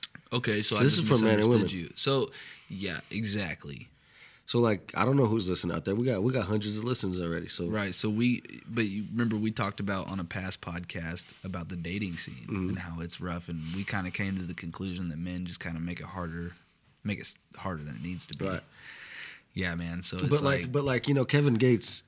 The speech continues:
Speaker 2: once said, "Flowers don't chase the bees. You know, the bees, the flowers just are." You know what I mean? So like, I,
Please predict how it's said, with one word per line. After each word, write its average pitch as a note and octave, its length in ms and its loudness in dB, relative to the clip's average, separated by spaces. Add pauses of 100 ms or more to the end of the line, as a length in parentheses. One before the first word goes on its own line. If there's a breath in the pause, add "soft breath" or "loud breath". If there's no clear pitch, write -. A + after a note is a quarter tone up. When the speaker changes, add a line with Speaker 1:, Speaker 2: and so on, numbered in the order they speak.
(120)
Speaker 2:
once G#2 280 2
said, G2 260 2 (640)
"Flowers A#2+ 340 2
don't A2 200 2
chase A2 260 4
the - 100 -4
bees. F#2+ 540 4 (760)
You G2+ 120 -2
know, G2+ 160 2
the F#2+ 80 -2
bees, F#2+ 280 0 (220)
the G#2 80 -4
flowers G2+ 360 0
just F#2 180 -6
are." G#2 280 0 (800 soft breath)
You G#2+ 80 2
know A2 60 6
what G#2 100 4
I G2 40 2
mean? A2 200 4
So A2 160 2
like, G#2 240 -2 (420 soft breath)
I, A#2+ 140 2